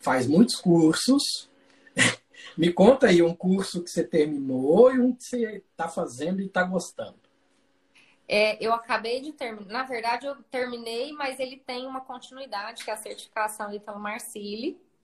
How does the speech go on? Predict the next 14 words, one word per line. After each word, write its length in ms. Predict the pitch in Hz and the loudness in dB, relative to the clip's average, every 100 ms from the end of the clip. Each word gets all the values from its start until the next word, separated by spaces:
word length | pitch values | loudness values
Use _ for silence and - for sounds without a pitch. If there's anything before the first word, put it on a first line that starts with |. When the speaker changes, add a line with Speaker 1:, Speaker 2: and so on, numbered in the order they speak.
| _ | _
Speaker 2:
que, 220 | - 202 | -12 -8
né, 220 | 196 208 | -2 -2
que 120 | 233 226 | 0 -2
é 60 | |
um 240 | 214 208 202 | -2 -4 -8
curso 360 | - 220 220 | -4 -4 -4
pra 220 | 208 214 | 0 2
terapeutas. 880 | 220 240 202 - 185 190 208 214 339 - - _ _ _ _ _ _ _ _ - | 2 0 -2 -4 -8 -8 -10 -10 -10 -10 -18 _ _ _ _ _ _ _ _ 2
É, 320 | 220 226 226 | 2 2 -2
e 120 | 294 | -8
que 100 | 349 | -6
me 60 | 403 | -8
surpreendeu 800 | - 370 - 339 311 226 247 302 | -8 -10 -6 -8 -6 -4 -4 -4
positivamente. 1000 | 262 233 - 254 262 254 170 165 - | -8 -10 -12 -6 -4 -4 -10 -14 -20